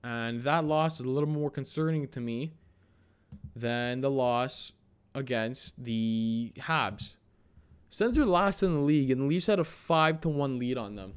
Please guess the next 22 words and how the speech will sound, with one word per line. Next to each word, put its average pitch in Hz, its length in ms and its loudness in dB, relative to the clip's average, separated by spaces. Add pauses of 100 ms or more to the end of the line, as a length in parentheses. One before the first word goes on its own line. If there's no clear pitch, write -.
(360)
They 139 160 -2
lost 156 640 -2
six 175 200 0
to 170 100 -2
five 147 320 0
in 123 80 -4
overtime. 156 580 -2 (2750)
That's 143 300 4
a 185 60 4
lot 135 260 4
more 139 180 2
concerning 117 600 -4
to - 120 -12
me 113 160 -2
than 110 160 -2
the 101 120 -4
Habs 104 280 -4
loss, 95 480 -6
if - 200 -10
you 135 160 0
ask 113 260 -2
me. 117 240 -4